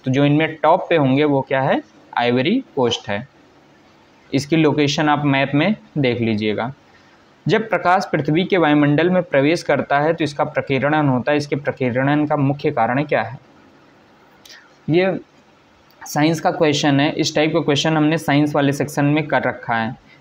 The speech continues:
हमने बताया था ना कि जैसे ये हमारी अर्थ है,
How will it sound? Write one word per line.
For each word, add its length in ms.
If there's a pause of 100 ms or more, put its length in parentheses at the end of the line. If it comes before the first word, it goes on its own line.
(100)
हमने 200
बताया 360
था 140
ना 160
कि 140
जैसे 500 (320)
ये 420
हमारी 540 (460)
अर्थ 280
है, 160